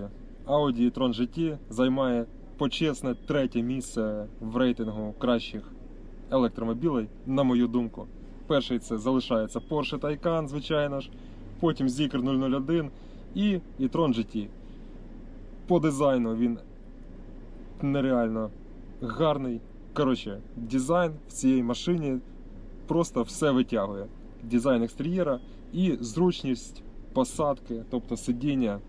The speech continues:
також. Але м'якість ходу, е, збірка, пластик в салоні, як вона поводить себе на нерівностях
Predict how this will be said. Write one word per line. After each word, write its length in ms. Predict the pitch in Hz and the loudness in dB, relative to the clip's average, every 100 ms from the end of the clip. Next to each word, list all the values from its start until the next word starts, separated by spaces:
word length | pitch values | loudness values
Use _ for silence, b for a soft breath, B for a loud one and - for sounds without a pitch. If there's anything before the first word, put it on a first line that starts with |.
| - | -2
також. 400 | 110 101 90 - B B B B B | 0 0 -4 -10 B B B B B
Але 500 | 120 143 165 160 147 - - - - - - | 4 6 6 4 2 -6 -16 -16 -16 -14 -4
м'якість 480 | 123 127 180 180 165 | 2 4 4 4 -2
ходу, 640 | - 180 185 156 160 151 143 - - - - | 0 2 2 2 2 0 -4 -12 -16 -14 -4
е, 180 | 120 120 | 0 2
збірка, 880 | 113 123 170 180 156 151 143 135 127 - | 0 0 4 4 2 2 4 4 0 -2
пластик 520 | 147 170 165 - 135 | 2 4 2 0 -4
в 40 | - | -2
салоні, 680 | 143 147 165 156 139 131 123 B B - | 0 2 4 2 2 0 -2 B B 0
як 220 | 131 135 | 0 2
вона 160 | 139 135 | 0 2
поводить 460 | 135 143 139 123 | 2 2 2 2
себе 460 | - 123 120 123 120 | 0 0 4 4 4
на 240 | 120 123 | 4 4
нерівностях 720 | 123 127 143 123 113 - 113 | 4 4 4 2 0 0 -2